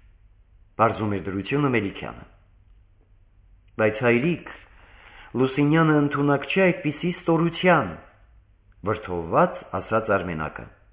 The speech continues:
Մի վրդովիր, հանգիստ, Արմենակ։ Խնդիրը դրանում չէ, ընդունակ է թե չէ։ Մեղադրանքը հրապարակի վրա է։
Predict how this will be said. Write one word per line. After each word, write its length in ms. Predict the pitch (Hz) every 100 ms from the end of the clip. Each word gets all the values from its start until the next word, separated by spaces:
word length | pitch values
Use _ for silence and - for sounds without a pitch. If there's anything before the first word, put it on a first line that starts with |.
| - - - _ _ _ _ _
Մի 160 | 151 165
վրդովիր, 720 | 123 113 - 95 85 82 71
հանգիստ, 560 | 117 147 180 170 107 -
Արմենակ։ 600 | 117 113 113 127 104 - - - _ _ _ _ _ _ _ _
Խնդիրը 400 | - 165 190 185
դրանում 400 | 135 127 123 123
չէ, 160 | 123 120
ընդունակ 460 | 110 98 110 107 98
է 80 | 98
թե 120 | 92
չէ։ 200 | - 62 55 - _ _ _ _ _ _ _ - -
Մեղադրանքը 580 | 110 135 143 156 190 180
հրապարակի 600 | 165 156 151 143 139 143
վրա 180 | 104 98 95
է։ 160 | 78